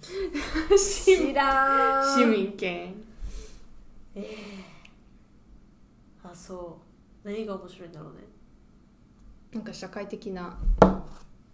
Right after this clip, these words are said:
Speaker 2: ー。
Speaker 1: 話か。
Speaker 2: 市民権？
Speaker 1: 市民権。
Speaker 2: オッケー。
Speaker 1: 知らんけど。二位、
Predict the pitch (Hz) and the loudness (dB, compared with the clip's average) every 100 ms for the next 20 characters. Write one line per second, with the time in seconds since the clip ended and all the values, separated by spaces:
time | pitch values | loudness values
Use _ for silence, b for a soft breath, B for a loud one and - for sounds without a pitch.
0 | - - - - 202 185 170 170 185 180 | -20 -20 -20 -20 -16 -14 -14 -14 -14 -16
1 | 175 185 190 - - - 160 160 - 156 | -18 -18 -18 -14 -4 -4 -4 -8 -14 -14
2 | 147 151 - - - 180 175 - - - | -14 -16 -20 -20 -16 -16 -16 -18 -20 -20
3 | - 139 156 - 175 180 - - - - | -20 -20 -16 -12 -10 -12 -16 -20 -20 -20
4 | - - - - b b b b b _ | -20 -20 -20 -20 b b b b b _
5 | - - - - 226 311 285 214 165 151 | -20 -20 -10 2 6 8 6 4 0 -6